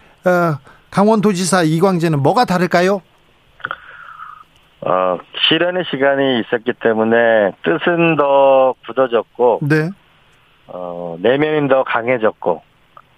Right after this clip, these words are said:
Speaker 2: 그러나 외부적으로는 더 부드러워지고,
Speaker 1: 네.
Speaker 2: 예,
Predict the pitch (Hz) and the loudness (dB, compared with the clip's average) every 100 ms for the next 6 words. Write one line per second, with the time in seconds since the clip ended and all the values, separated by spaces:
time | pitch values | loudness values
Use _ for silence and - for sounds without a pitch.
0 | _ _ - 107 107 107 127 131 131 123 | _ _ -4 0 2 2 2 2 2 2
1 | 123 117 110 113 - 107 113 107 101 90 | 2 0 -2 -2 -2 0 2 2 0 -4
2 | - 80 - - 123 135 - - - _ | -10 -10 -12 -10 -8 -8 -12 -20 -20 _
3 | - 87 | -6 -6